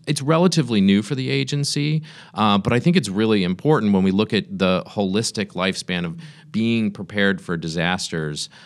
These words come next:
um, it's not just about getting a kit and it being sort of getting the, the physical things that you need to get prepared, um, around your house.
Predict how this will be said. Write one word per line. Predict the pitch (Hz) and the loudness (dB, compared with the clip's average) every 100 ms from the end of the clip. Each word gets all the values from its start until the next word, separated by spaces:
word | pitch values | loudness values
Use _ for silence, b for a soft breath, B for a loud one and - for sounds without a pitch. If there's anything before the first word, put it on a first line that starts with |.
| B | B
um, | 92 90 90 | -2 0 0
it's | 101 110 | -4 -2
not | 110 98 | 0 -2
just | 101 101 - | -2 -2 -2
about | 87 90 82 | -2 -2 -2
getting | 95 90 87 | -2 -2 -2
a | 85 | -4
kit | - - 98 80 - | -8 -4 0 0 -4
and | 85 82 82 - | -6 -6 -8 -14
it | 90 | -12
being | 87 90 85 85 | -6 -6 -6 -8
sort | - 95 85 | -10 -4 -4
of | 80 - - 101 | -6 -10 -16 -8
getting | 110 101 95 | -2 0 0
the, | 85 82 B B B - | 0 -2 B B B -12
the | |
physical | 95 - 104 92 92 | -6 -2 0 0 -2
things | - 107 98 90 | -2 0 2 2
that | 87 | -4
you | 85 | -4
need | 85 85 80 | -2 -2 -4
to | 92 | -8
get | 73 80 | -6 -6
prepared, | - 80 92 85 82 80 82 | -6 -10 -4 0 0 -2 -8
um, | 87 78 80 78 78 78 | -8 -6 -4 -4 -6 -8
around | 82 80 82 - | -10 -6 -6 -8
your | |
house. | - 120 82 78 | -6 -2 -2 -4